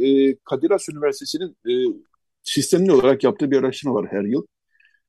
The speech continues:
E, dış politika <clears throat> kamuoyu düşüncelerini araştırıyor, kamuoyu algısını araştırıyor. İşte en, e, anket bu. E, biz de bu, e, iki, iki hafta kadar önce, üç hafta kadar önce Ağustos'a yer verdik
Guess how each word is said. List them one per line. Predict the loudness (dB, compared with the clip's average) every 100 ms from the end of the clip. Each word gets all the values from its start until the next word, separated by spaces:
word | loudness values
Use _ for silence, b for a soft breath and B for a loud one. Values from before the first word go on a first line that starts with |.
| 0
E, | 2 2
dış | -2 0
politika | -2 -2 -2 -2 -4
<clears throat> | -10 -10 -18 _ _ -20 -20 _ _ _
kamuoyu | -2 0 0 -2 -4
düşüncelerini | -8 -8 -6 -6 -6 -6
araştırıyor, | -8 -10 -12 -12
kamuoyu | -8 -6 -4
algısını | -4 -8 -10 -8
araştırıyor. | -8 -8 -2 2 4 2
İşte | 0 2
en, | 2 2
e, | -6 -8 -6 -6 -10 -16 -6 0
anket | 2 2 2 4
bu. | 2 0 _ _ _ _ _ _ 2
E, | 4
biz | 6 6
de |
bu, | 4 4 4 6
e, | 6 6 4 0
iki, | -4 -6 -2
iki | 2
hafta | 2 2
kadar | 4 4 4
önce, | 4 0
üç | 0
hafta | 0 0
kadar | 0 0
önce | 0 -2
Ağustos'a | -4 -2 -2
yer | 0
verdik | 0 -2 -6